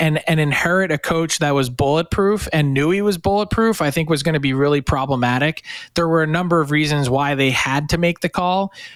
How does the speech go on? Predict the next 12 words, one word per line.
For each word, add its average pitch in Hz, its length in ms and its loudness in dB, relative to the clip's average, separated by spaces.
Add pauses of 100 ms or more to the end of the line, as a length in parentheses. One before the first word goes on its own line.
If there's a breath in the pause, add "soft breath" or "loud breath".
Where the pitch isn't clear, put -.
(140 loud breath)
Um, 139 340 0
he 151 180 0
had 156 180 -2
alienated 147 760 0
a 131 40 2
significant 135 720 -2
chunk 143 380 -2
of 135 200 -2
people 147 600 0
in 143 160 0
that 139 200 2
organization, 135 880 0